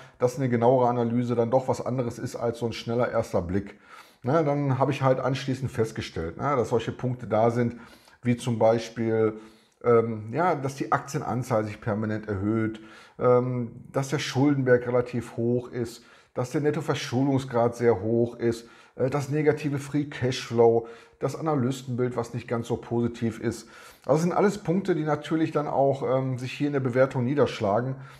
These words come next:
Und, ähm, ja, auch wenn ein Unternehmen auf den ersten Blick sehr, sehr gut aussieht, ja, heißt es noch lange nicht, dass es in meinen Augen dann wirklich, äh, dazu reicht, um wirklich hier,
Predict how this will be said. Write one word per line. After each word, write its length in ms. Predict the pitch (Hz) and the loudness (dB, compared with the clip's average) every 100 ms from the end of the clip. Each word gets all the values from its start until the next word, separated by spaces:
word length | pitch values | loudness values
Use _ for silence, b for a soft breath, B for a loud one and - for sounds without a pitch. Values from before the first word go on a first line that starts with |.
| B B | B B
Und, 420 | 123 123 120 117 | -2 0 -2 -4
ähm, 440 | - 113 113 117 107 | 0 0 0 -4 -4
ja, 200 | 143 175 | 0 2
auch 180 | 147 147 | 2 4
wenn 140 | 151 | 4
ein 200 | 147 143 | 4 2
Unternehmen 760 | 147 156 139 139 151 156 151 147 | 0 0 0 0 -2 -2 -4 -4
auf 140 | 127 | -4
den 100 | 151 | -2
ersten 260 | 127 131 143 | -2 -2 0
Blick 140 | 135 | -2
sehr, 240 | 104 127 143 | 0 0 0
sehr 140 | 139 | -2
gut 220 | 117 120 | -4 -6
aussieht, 520 | - 120 - 156 156 - B B B B | 0 2 2 -2 -4 -6 B B B B
ja, 220 | 139 170 | -2 0
heißt 260 | 139 196 - | 0 -2 -4
es 120 | 160 | -4
noch 160 | 156 131 | -2 2
lange 240 | 139 165 | 2 2
nicht, 320 | 156 160 - | 0 -2 -2
dass 120 | 135 135 | -2 -2
es 100 | 135 | -4
in 140 | 131 | 0
meinen 320 | 123 143 151 | 2 2 0
Augen 520 | 85 131 143 139 135 B B | 2 4 4 0 -4 B B
dann 220 | - 123 117 | -2 -2 0
wirklich, 440 | 135 135 - 107 | -2 -2 -6 -2
äh, 100 | 120 | 0
dazu 300 | 117 120 123 | 0 0 -4
reicht, 380 | 104 110 123 - | -2 2 0 -2
um 180 | 117 107 | -4 -4
wirklich 320 | 110 117 - | -4 -6 -4
hier, 400 | 113 110 107 | 0 2 2